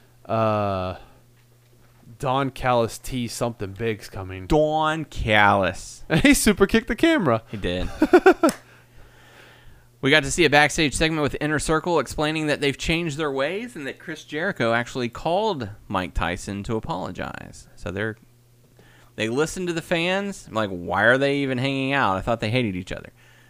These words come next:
Speaker 2: And they provided an explanation. It
Speaker 1: I
Speaker 2: was
Speaker 1: read
Speaker 2: fine.
Speaker 1: something along the lines. I don't know what it was, but Jericho was scared of being, get knocked out by Tyson.
Speaker 2: He mentioned that in the promo. He was like, "You know, ten years ago,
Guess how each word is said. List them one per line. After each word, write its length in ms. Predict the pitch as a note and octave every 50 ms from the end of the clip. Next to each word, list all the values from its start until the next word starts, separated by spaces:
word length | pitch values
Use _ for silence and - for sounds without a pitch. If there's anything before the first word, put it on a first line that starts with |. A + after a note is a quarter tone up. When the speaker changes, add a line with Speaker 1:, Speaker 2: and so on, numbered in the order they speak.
| _ _ -
Speaker 2:
And 80 | -
they 80 | F2 E2+
provided 400 | - F#2+ F2+ F#2 G#2 A#2 A#2+ A#2
an 100 | A#2 B2
explanation. 1000 | B2+ B2+ A#2+ - - B2 A#2+ B2 C3+ C#3 D3 C#3 - - D3+ C#3+ D3 C#3+ C#3+ - - _ _ _ _ -
It 80 | -
Speaker 1:
I 20 | -
Speaker 2:
was 60 | -
Speaker 1:
read 140 | B3+ E4 D#4+
Speaker 2:
fine. 80 | - -
Speaker 1:
something 320 | F#3 F3+ F3 - - E3
along 240 | D3+ D3 C#3 C#3+ C#3
the 80 | B2+
lines. 320 | A#2 A2+ A2 A2+ A#2 A2+ -
I 60 | B2+
don't 120 | A#2+ A2+
know 100 | A#2+ A#2 A2
what 100 | A2 G#2+
it 80 | G2+
was, 300 | G2 G#2+ A2+ A2+ A2+ G#2+
but 260 | - - A2+ G2+ - - _ _ _ _ - A#2
Jericho 400 | G#2 A2+ C3 C3+ D3 - E3+ C#3+
was 120 | A#2 A2
scared 460 | - - - A2+ G#2+ G#2+ A2 A2+ G#2+
of 60 | G#2
being, 340 | G2 A2+ A2 G#2+ G#2 G#2 G#2+
get 140 | G2 F#2+ -
knocked 320 | F#2+ G2+ G2+ G2+ - -
out 320 | G2+ F#2+ G2 G2 - - -
by 400 | G2 F#2 F2+ F2 F2+ F2 F2 - - - _ _ _ _ -
Tyson. 480 | - A#2+ A2 G#2+ - - A#2+ A#2 A#2 - - - - _ _ _ - -
Speaker 2:
He 160 | A#2+ C3 C#3 C#3+
mentioned 400 | D3+ D#3 D#3 - D#3+ C#3 C3 A2+
that 260 | G#2 G#2 G2+ F2+ -
in 140 | G#2+ G#2 G2+
the 80 | F#2+
promo. 580 | - - G#2+ G#2+ G#2+ G2+ F2+ E2 D2 C2+ D2 G2+
He 140 | G#2 G2 F#2+
was 100 | F#2+ G2
like, 220 | G2 F#2+ F#2+ F#2
"You 60 | G2
know, 140 | G2 G2 G2+
ten 300 | G2 - A#2 A2+ G#2+ G#2
years 320 | G#2 G#2 G#2+ G#2 G#2 G#2
ago, 380 | G2+ G2+ G2 G2 G2 G2 G2